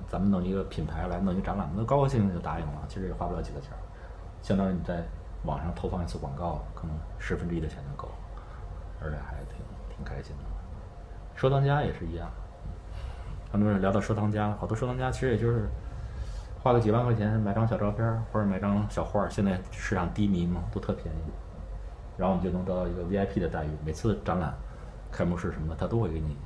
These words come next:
发消息，然后你可以过来开幕式喝个酒、吃个饭、牛逼一下。你在别的行业，你开玩笑，你买块表也不行，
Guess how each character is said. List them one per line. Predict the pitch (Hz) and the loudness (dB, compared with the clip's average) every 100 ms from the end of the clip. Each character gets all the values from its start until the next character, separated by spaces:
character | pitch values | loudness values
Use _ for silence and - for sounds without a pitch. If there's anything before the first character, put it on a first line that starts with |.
| - | -6
发 | 78 | -4
消 | 78 80 | -2 -2
息， | - 69 | -4 -6
然 | 69 | -6
后 | 78 78 | -4 -4
你 | - | -4
可 | - | -6
以 | 78 | -4
过 | 78 | -4
来 | 73 76 - - - - - - - | -4 -4 -8 -10 -10 -8 -10 -10 -8
开 | - 165 | -4 -2
幕 | 82 | -2
式 | - | -2
喝 | 76 - | -2 -2
个 | 85 | -2
酒、 | - 71 - | -2 -4 -4
吃 | - | -4
个 | 87 | -2
饭、 | 85 85 | -2 -2
牛 | 80 | -2
逼 | 80 82 | -2 0
一 | 78 | 0
下。 | - - - - - - - - | -2 -2 -4 -4 -6 -8 -8 -4
你 | 107 | 2
在 | 101 120 | 6 6
别 | 107 | 8
的 | 120 | 6
行 | 110 117 | 6 6
业， | 107 | 6
你 | 92 | 4
开 | - 127 | 2 2
玩 | 113 | 4
笑， | - 127 98 - - - - - | 2 0 0 -6 -10 -10 -10 -2
你 | 139 | 2
买 | 113 | 4
块 | 104 143 | 4 4
表 | 101 113 | 6 8
也 | 120 | 8
不 | 117 | 6
行， | 110 95 | 4 2